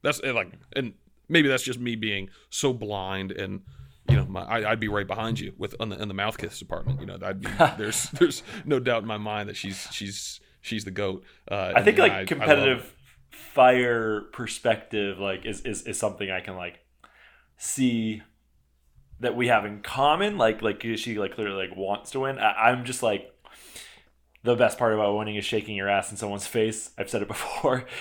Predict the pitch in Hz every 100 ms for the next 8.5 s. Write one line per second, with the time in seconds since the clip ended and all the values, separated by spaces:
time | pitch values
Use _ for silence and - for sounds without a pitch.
0 | - - 131 110 - - - - 139 113
1 | 120 104 92 87 85 - - - - -
2 | 139 147 - 143 139 131 123 123 117 104
3 | 98 - - - 117 110 107 104 107 101
4 | 95 95 95 92 92 90 90 - 92 87
5 | - - 101 107 101 120 113 104 104 -
6 | - 165 135 110 98 - 110 113 101 101
7 | 95 98 92 - - - 95 98 92 90
8 | 87 - 92 87